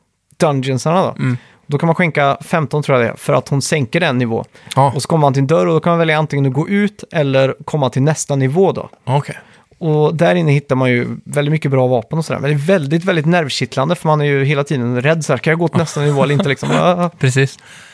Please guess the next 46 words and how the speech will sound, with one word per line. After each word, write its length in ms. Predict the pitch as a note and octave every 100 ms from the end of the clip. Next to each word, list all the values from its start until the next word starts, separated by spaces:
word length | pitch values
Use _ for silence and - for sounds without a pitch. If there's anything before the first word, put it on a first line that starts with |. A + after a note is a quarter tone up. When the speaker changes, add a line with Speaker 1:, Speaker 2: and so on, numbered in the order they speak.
| - _ _
Speaker 2:
Nice. 360 | - - C3 -
Speaker 1:
Ja. 240 | - C3+ A#2 -
Speaker 2:
Hur 80 | E3+
är 40 |
svårighetsgraden 640 | - G3 D#3+ - C3 E3
överlag 380 | G#3 F#3+ F3 A#2+
då? 60 | A2+ A2 _ - G#3 G3+
Speaker 1:
Eh, 480 | F3+ - F3+ F3+ F3 - _
jag 100 | - G#3+
upplever 300 | G#3+ G#3 F#3
det, 80 | F3+
jag 100 | F3+
spelar 200 | - G3+
på 120 | E3
normal. 560 | D#3+ D3 C#3+ D3 F#3+ G3 E3+
Speaker 2:
Mm. 200 | C3+ C#3+
Speaker 1:
Jag 60 | E3
upplever 360 | D#3 D#3+ C#3+
det 100 | C#3
som, 400 | C3+ C#3 C3 C3
eh, 260 | B2+ B2 B2 B2
ganska 420 | - - D#3+ - B2+
lätt. 280 | C3 E3 - -
Speaker 2:
Ja, 200 | B2+ C3 C3
det 80 | D3
är 40 | C#3
det 80 |
jag 200 | C3+ C3
också 180 | B2+ -
har 40 | B2
hört. 200 | A#2+ - -
Speaker 1:
Jag 260 | - E3+ E3+
har 340 | F3 E3+ E3 -
inte 640 | G3+ D3+ _ F3+ F3+ D#3+ - - - C3+
dött 360 | D#3+ D3+ E3+ -
mer 140 | D#3
än 120 | C#3
kanske 200 | C#3+ C3+ -
en 680 | D3+ C#3+ C#3+ C#3 C#3 C3+ C3+
eller 200 | C#3+ C#3
två 180 | - C3
gånger, 220 | C3 B2+
tror 160 | B2
jag. 100 | - -
Speaker 2:
Mm. 180 | B2+ C3 - - -
Speaker 1:
Eh, 420 | C#3+ C#2+ C#2